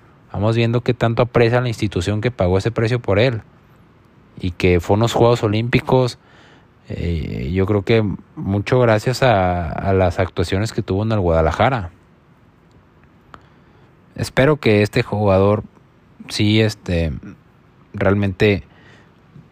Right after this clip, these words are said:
piense como creo que sí está pensando, creo que sí quiere seguir en el equipo, creo que sí quiere irse a Europa, pero creo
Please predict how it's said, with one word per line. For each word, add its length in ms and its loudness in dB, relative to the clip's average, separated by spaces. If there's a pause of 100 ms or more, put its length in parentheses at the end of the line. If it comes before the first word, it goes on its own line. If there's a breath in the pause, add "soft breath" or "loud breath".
(380)
piense 400 2
como 420 -2 (520)
creo 360 2
que 100 0
sí 240 -2
está 200 -4
pensando, 500 -4
creo 220 -2
que 100 -4
sí 160 -8
quiere 280 0
seguir 200 -2
en 100 -2
el 120 0
equipo, 360 -4
creo 240 -2
que 120 -4
sí 160 -6
quiere 260 2
irse 180 2
a 40 2
Europa, 360 2
pero 240 0
creo 300 2